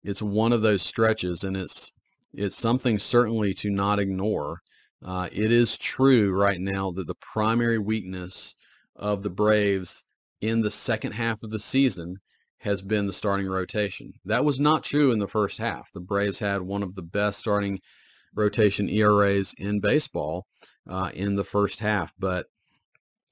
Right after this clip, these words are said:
one of the worst in baseball, uh, since the second half started after the All-Star break. So I wanted to go through each starter other than, um, uh,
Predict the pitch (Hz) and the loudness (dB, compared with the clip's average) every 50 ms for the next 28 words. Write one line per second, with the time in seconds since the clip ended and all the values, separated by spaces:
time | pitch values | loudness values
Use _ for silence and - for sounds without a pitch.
0 | _ _ _ _ _ _ _ _ _ - 104 101 95 101 104 107 107 104 117 110 | _ _ _ _ _ _ _ _ _ -6 -4 0 0 2 2 2 2 4 2 4
1 | 110 123 135 135 113 98 95 - - - - - 98 95 92 87 98 92 90 - | 6 8 8 8 8 6 4 0 -2 -8 -8 -8 -6 -4 -2 0 0 0 -2 -2
2 | - - 98 95 92 92 87 82 - _ _ _ - _ _ _ - - 98 92 | -4 -4 -2 -2 0 -2 -2 -4 -8 _ _ _ -20 _ _ _ -16 -12 -10 -8
3 | 87 85 80 - - _ _ _ - - - 104 98 90 - - 98 - - 104 | -8 -8 -8 -10 -14 _ _ _ -14 -10 -6 -4 -4 -4 -4 -6 -6 -4 -2 -2
4 | 98 92 90 87 95 92 90 - - - 95 87 87 87 87 87 82 87 - _ | -2 -2 -2 -2 -4 -4 -4 -6 -6 -2 0 0 0 0 0 -2 -4 -6 -10 _
5 | _ _ _ _ - 95 92 90 - - 95 87 87 87 90 90 90 87 - - | _ _ _ _ -6 -4 -4 -4 -4 -4 -4 -4 -2 0 0 0 0 -2 -4 -6
6 | 90 78 76 82 - 82 80 78 80 - - - - - 107 101 98 92 - _ | -6 -6 -6 -6 -6 -6 -6 -6 -8 -10 -10 -8 -2 0 2 2 2 0 -2 _
7 | - - - _ _ _ - 107 110 110 117 131 147 160 139 117 110 113 113 113 | -16 -20 -20 _ _ _ -2 0 4 6 8 8 8 8 8 6 8 8 8 8
8 | 110 - - 110 104 - - _ 107 104 113 104 - - - - - 107 98 98 | 8 6 2 0 0 0 -2 _ -2 -2 -2 -2 -2 -4 -4 0 2 4 4 4
9 | 101 107 117 123 131 123 - _ _ _ 95 101 98 104 104 95 92 98 95 92 | 4 4 2 2 0 -4 -8 _ _ _ -4 -2 0 0 0 0 0 0 -2 -2
10 | 92 87 - - 98 95 92 90 87 87 85 87 - _ _ _ _ _ _ _ | -2 -4 -6 -8 -6 -6 -4 -4 -4 -6 -8 -10 -16 _ _ _ _ _ _ _
11 | _ _ _ _ - - - - _ - 87 85 85 85 82 67 | _ _ _ _ -20 -20 -20 -20 _ -10 -8 -6 -6 -6 -6 -8